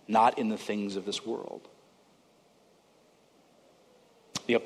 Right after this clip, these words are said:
the Apostle Paul makes a similar statement in Acts twenty twenty-four when he says this, "But I do not count my life of any value, nor as precious to myself, if only I may finish my course in the ministry that I received from the Lord Jesus to testify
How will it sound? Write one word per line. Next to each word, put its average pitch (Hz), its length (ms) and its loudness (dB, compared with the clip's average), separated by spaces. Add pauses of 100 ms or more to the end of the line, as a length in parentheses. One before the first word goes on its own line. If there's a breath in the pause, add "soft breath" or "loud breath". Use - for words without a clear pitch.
the 120 80 6
Apostle 123 300 8
Paul 123 200 8
makes 117 160 2
a - 60 -2
similar 135 280 4
statement 107 400 2
in 101 80 -4
Acts 113 300 0
twenty 123 280 0
twenty-four 113 640 0 (1080 soft breath)
when 120 60 -4
he 120 40 2
says 123 240 6
this, 127 220 4
"But 135 160 6
I 139 100 10
do 151 240 6
not 202 220 8
count 180 240 6
my 180 140 8
life 175 300 8
of 120 140 -6
any 170 180 2
value, 160 540 6 (240 loud breath)
nor 143 400 8
as 120 180 2
precious 151 480 6
to - 120 0
myself, 131 720 4 (360 loud breath)
if 107 220 4 (100)
only 165 480 10
I 113 120 8
may 113 160 6
finish 156 380 4
my 147 160 6
course 147 340 4
in 113 160 2
the 107 80 2
ministry 127 480 2
that 123 120 4
I 104 40 4
received 123 540 2
from 104 160 -6
the 95 40 -2
Lord 104 340 2
Jesus 95 600 -2 (720 soft breath)
to - 60 -8
testify 104 680 4